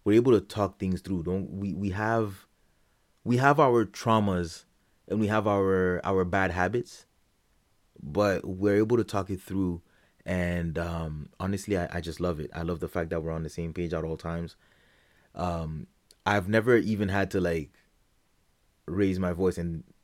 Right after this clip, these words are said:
don't, don't think that I go around raising my voice on people. It's just, that's a bad habit of mine. When I feel like I'm being misunderstood, it, my voice just naturally goes up. So,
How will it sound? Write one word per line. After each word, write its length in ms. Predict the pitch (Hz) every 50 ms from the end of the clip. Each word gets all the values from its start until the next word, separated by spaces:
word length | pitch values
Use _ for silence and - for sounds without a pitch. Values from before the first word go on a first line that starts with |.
| - 80
don't, 360 | 80 101 104 104 101 92 78 82 - _ _
don't 240 | - 104 101 92 -
think 180 | - 104 98 90
that 80 | 92 92
I 40 |
go 160 | 90 85 92 90
around 240 | 87 90 90 85
raising 240 | 85 90 87 87 85
my 80 | 82 82
voice 240 | 80 87 85 80 80
on 140 | 80 82
people. 320 | 80 82 80 - 78 76 - _ _ _ _ _ _ _ -
It's 160 | - 90 78
just, 200 | 90 87 85 -
that's 200 | 92 92 92 -
a 40 | 87
bad 260 | 82 82 92 92 87
habit 240 | 87 85 82 87 87
of 100 | 82 87
mine. 380 | 87 85 82 85 82 80 78 - _ _ _ _ _ _ _ -
When 220 | - 82 92 92 92
I 80 | 92
feel 260 | 92 - - 101 101
like 100 | 98 95
I'm 140 | 95 92 90
being 180 | 85 95 95 90
misunderstood, 680 | 90 87 - 90 87 82 80 - - 95 90 85 80 - -
it, 220 | 82 82 76 73
my 160 | 85 90 90
voice 220 | 80 80 90 90 78
just 160 | 82 - -
naturally 320 | 85 85 85 - 85 85
goes 260 | 80 80 82 82 80
up. 220 | 82 78 - - -
So, 300 | - 82 82 80 78